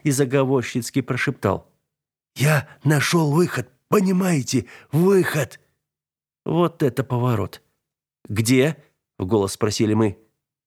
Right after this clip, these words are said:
«Там!» махнул он рукой вглубь туннеля. «Только одному мне не справиться, понадобится ваша помощь». «Да, конечно», ответил я за всех. «А что нужно делать?» «Не будем терять время,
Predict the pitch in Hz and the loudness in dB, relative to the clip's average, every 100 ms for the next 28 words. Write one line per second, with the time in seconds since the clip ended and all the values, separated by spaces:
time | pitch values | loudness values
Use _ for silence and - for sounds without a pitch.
0 | _ _ 226 208 147 110 - _ _ _ | _ _ 0 2 2 -2 -12 _ _ _
1 | _ 113 - 120 117 113 113 117 143 110 | _ -2 2 0 2 0 0 2 2 2
2 | 92 117 120 - - 139 135 98 85 - | 0 -2 -2 -6 -2 0 2 0 -2 -8
3 | _ _ _ _ _ _ _ _ 143 151 | _ _ _ _ _ _ _ _ -2 2
4 | 175 170 143 165 165 165 165 165 165 - | 0 0 2 4 4 4 4 2 0 0
5 | 226 175 147 - 135 - - _ 170 175 | 0 2 0 0 -2 -4 -20 _ 2 4
6 | 170 160 160 - 180 175 147 180 - - | 2 2 0 2 2 2 2 -2 -2 0
7 | 233 175 147 - - _ _ _ _ _ | 2 4 2 -2 -8 _ _ _ _ _
8 | _ _ - 123 202 175 143 156 175 - | _ _ -10 2 2 4 2 2 2 0
9 | 98 - _ _ _ 101 113 113 104 104 | -2 -2 _ _ _ -4 -2 -2 0 0
10 | 101 104 - 107 - - - 147 - - | -2 -2 0 -2 -2 -14 -2 0 2 2
11 | 170 165 131 160 135 185 113 - - _ | 4 2 2 0 2 2 2 -2 -14 _
12 | _ _ _ _ _ _ _ _ 160 202 | _ _ _ _ _ _ _ _ 0 0
13 | 180 233 165 156 180 160 160 - 175 160 | 2 2 2 0 0 2 0 0 2 2
14 | 147 147 | 2 0